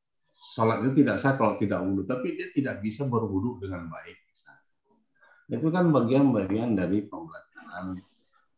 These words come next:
Nah, ditambah lagi misalnya ya komunikasi satu arah itu yang ter-, terjadi. Ya, ya mau mahasiswanya tidur, siswanya tidur, apa segala macam. Ya,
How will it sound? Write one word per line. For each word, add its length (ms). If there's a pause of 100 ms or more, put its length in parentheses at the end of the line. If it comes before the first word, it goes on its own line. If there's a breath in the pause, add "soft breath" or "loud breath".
Nah, 320
ditambah 560
lagi 560
misalnya 880 (640)
ya 160
komunikasi 800
satu 320
arah 320
itu 240
yang 160
ter-, 240
terjadi. 800 (1120)
Ya, 320
ya 160
mau 240
mahasiswanya 800
tidur, 400
siswanya 640
tidur, 400
apa 320
segala 320
macam. 400 (880)
Ya, 560